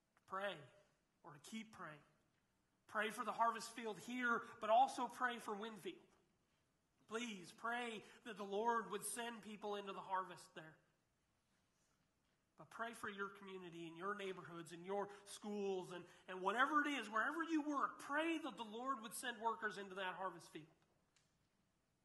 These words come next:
But then what I really like is that Jesus said, "All right, you prayed up? Or are you, are you prayed up? Or are you, are you ready?"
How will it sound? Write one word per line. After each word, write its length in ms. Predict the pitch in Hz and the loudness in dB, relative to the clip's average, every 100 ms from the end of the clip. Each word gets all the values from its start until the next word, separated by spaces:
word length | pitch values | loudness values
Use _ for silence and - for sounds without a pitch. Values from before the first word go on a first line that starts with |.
| _ _ _ _ | _ _ _ _
But 160 | - 175 | -8 -4
then 80 | 190 | 0
what 80 | 185 | 2
I 80 | 180 | 2
really 240 | 170 175 | 0 -2
like 320 | 170 160 160 165 | -4 -4 -4 -8
is 140 | 160 156 | -12 -12
that 160 | 160 156 | -12 -10
Jesus 320 | 175 165 160 | -10 -10 -12
said, 80 | 160 | -4
"All 80 | |
right, 240 | 160 160 - - _ _ _ _ _ | 0 0 -4 -18 _ _ _ _ _
you 80 | 151 | -12
prayed 240 | - 175 | -4 -2
up? 240 | 170 185 190 - - _ _ _ _ _ _ _ _ _ _ _ _ _ _ _ _ _ _ _ _ _ | 0 -2 -4 -16 -20 _ _ _ _ _ _ _ _ _ _ _ _ _ _ _ _ _ _ _ _ _
Or 80 | 160 | -6
are 160 | 151 | -4
you, 80 | 165 160 | -6 -4
are 80 | 165 | -6
you 120 | 165 | -6
prayed 240 | - 190 196 | -6 -2 4
up? 160 | 208 | 4
Or 80 | 202 | 4
are 240 | 165 165 180 | -2 -2 -6
you, 160 | 180 | -8
are 120 | 180 | -6
you 120 | 175 170 | -6 -4
ready?" 320 | 185 202 | -4 -4